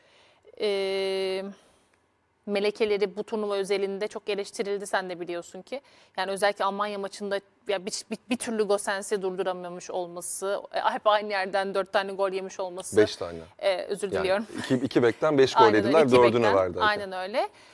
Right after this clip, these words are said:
Speaker 1: E, bütün bunları düşündüğümüzde aslında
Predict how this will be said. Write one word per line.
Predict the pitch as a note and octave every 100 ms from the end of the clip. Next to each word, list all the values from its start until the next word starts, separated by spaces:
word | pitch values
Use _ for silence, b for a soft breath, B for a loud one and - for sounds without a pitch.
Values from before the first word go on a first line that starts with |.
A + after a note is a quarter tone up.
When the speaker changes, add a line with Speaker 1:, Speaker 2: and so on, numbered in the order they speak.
| b b
Speaker 1:
E, | - G3+ G3+ G3+
bütün | G#3+ - C#4+
bunları | C4 C4 B3
düşündüğümüzde | B3+ C4 B3+ C4 B3 A#3+
aslında | B3+ A#3+ - A#3+ B3 D4+